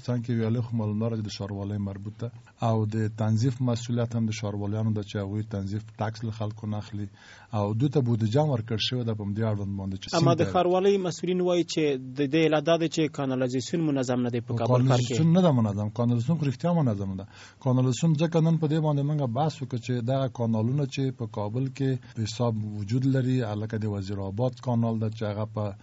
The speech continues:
Speaker 1: دیارلس سوه اته پنځوسم، شپېتم کاله پورې هغه هم د ښاروالۍ له خوا نه جوړ شوی و،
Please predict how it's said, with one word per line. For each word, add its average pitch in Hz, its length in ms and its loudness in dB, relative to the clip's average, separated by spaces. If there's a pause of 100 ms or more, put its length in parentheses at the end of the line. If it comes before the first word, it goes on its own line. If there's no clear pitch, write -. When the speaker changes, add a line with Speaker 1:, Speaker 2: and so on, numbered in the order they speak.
(100)
Speaker 1:
دیارلس 110 380 0
سوه 104 180 -2
اته 107 100 -10 (120)
پنځوسم، 98 460 -6 (200)
شپېتم 107 340 -4 (120)
کاله 113 240 0
پورې 107 240 -4
هغه 101 120 -4
هم 113 140 0
د - 100 0
ښاروالۍ 107 400 -4
له 113 80 -2
خوا 113 160 -2
نه 110 140 0
جوړ 107 120 -6 (100)
شوی 113 180 -4
و، 110 120 0